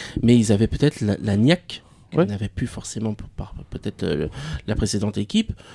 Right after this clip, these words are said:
Speaker 1: ou une vision différente, parce qu'elle datait depuis longtemps. Mais, euh, il y avait ça aussi, je pense qu'ils boostaient.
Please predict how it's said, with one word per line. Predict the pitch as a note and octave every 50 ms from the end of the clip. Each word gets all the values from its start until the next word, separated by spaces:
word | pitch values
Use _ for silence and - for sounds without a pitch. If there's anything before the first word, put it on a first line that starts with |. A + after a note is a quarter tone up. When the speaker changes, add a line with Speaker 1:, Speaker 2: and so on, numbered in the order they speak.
| - - -
Speaker 1:
ou | F2+ A2+ A2+ A#2
une | A2+ A#2 A#2 A2+ A2+
vision | A2 G#2+ A2+ A2 G#2+ A#2 A2+
différente, | G#2 G#2 - - G#2 G2+ C3+ F3+ F#3+ -
parce | - A2 -
qu'elle | - G2 F2+ F2
datait | F#2+ F#2+ - F#2+
depuis | - - - G#2
longtemps. | A2 B2 - A3 A#3+ - - - - - - - - -
Mais, | B2 A#2 A#2 A#2 A#2 A2+
euh, | G#2+ G#2 G2+ G2+ G2 G2 G2 F#2+ F#2+ G2+ G2+ F#2+ G2 F#2+ - - C#2+ -
il | - -
y |
avait | G2+ G2+ A2
ça | - - C3+ B2
aussi, | C3 - - - F#3+
je | - -
pense | - B2+ - -
qu'ils | - A2 G#2+ G#2+ G#2 G#2+ G#2+ A2+
boostaient. | A#2+ B2 B2+ C3+ C#3 - C#3 D3+ D#3+ - - D#3+ D#3